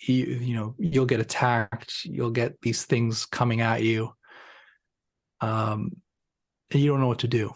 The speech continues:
So you're scared. And then you get to a point where you gain a strength, you gain this will. I don't know how else to describe it, but when you enter that world,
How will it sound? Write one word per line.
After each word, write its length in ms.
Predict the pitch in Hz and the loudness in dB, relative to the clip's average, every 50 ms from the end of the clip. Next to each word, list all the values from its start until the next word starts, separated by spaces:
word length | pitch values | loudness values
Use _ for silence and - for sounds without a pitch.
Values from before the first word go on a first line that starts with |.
| _ _ - | _ _ -4
So 120 | - 131 | 0 2
you're 160 | 123 131 131 | 2 2 2
scared. 540 | 123 - - - - 113 110 104 98 95 - _ _ _ _ - - _ _ _ _ _ _ _ _ _ - | 0 0 -4 -4 -4 -4 -4 -4 -6 -8 -12 _ _ _ _ -20 -20 _ _ _ _ _ _ _ _ _ 0
And 180 | 135 135 135 | 2 2 4
then 420 | 135 135 131 131 127 131 131 - - _ _ _ _ _ _ - | 4 4 4 2 2 0 -2 -6 -12 _ _ _ _ _ _ -4
you 120 | - 135 | -2 0
get 160 | 127 147 143 143 | 2 2 0 2
to 140 | - 135 | 0 -2
a 60 | 120 117 | -2 -2
point 640 | - - - 185 180 165 143 143 127 127 - - 185 - _ - | -6 -4 0 0 2 2 0 -2 -4 -6 -8 -12 -14 -12 _ 0
where 420 | 143 127 123 120 117 120 - - _ _ _ _ _ _ _ _ _ _ _ _ _ _ _ _ _ _ _ _ _ _ _ - | 2 2 4 4 2 0 -2 -4 _ _ _ _ _ _ _ _ _ _ _ _ _ _ _ _ _ _ _ _ _ _ _ -8
you 260 | - 131 127 135 135 131 | -4 0 0 2 2 0
gain 380 | 123 - 135 135 139 135 131 | 2 2 2 2 4 2 2
a 40 | 127 | 2
strength, 760 | - - - - - - 143 135 123 113 110 - - - - - - - _ _ _ _ _ _ _ _ - | 0 0 -2 -2 0 0 0 0 0 -2 -6 -10 -16 -18 -20 -20 -20 -20 _ _ _ _ _ _ _ _ -6
you 120 | 160 131 123 | -4 -4 -2
gain 360 | 123 131 143 135 139 139 139 | 0 0 2 2 4 4 4
this 180 | 131 117 113 - | 2 0 0 -2
will. 600 | 117 110 110 120 131 135 117 104 98 98 - _ - - | -4 -2 0 0 2 2 0 0 -4 -8 -12 _ -14 -8
I 100 | 143 127 | -6 -2
don't 140 | 139 147 143 | 0 0 0
know 60 | 123 | 2
how 180 | 123 131 123 | 2 2 2
else 260 | 120 120 120 120 - - | 2 0 -2 -4 -4 -6
to 100 | - 117 | -10 -8
describe 520 | 107 104 - - - 113 113 120 123 117 | -4 -4 -4 -2 0 0 0 2 0 0
it, 240 | 104 101 - - - _ _ _ - - - - - _ _ _ _ _ _ _ _ _ _ _ _ _ - | -2 -6 -8 -12 -20 _ _ _ -20 -20 -20 -20 -20 _ _ _ _ _ _ _ _ _ _ _ _ _ -8
but 280 | 147 139 127 123 - - - | 0 0 2 0 0 -2 0
when 140 | - 143 139 | 2 2 4
you 100 | 139 139 | 4 2
enter 240 | 139 135 123 139 131 | 2 2 2 4 4
that 220 | 123 123 117 110 | 4 2 2 2
world, 560 | 117 123 127 135 131 127 127 123 127 127 - | 2 2 2 2 2 0 0 -2 -4 -8 -12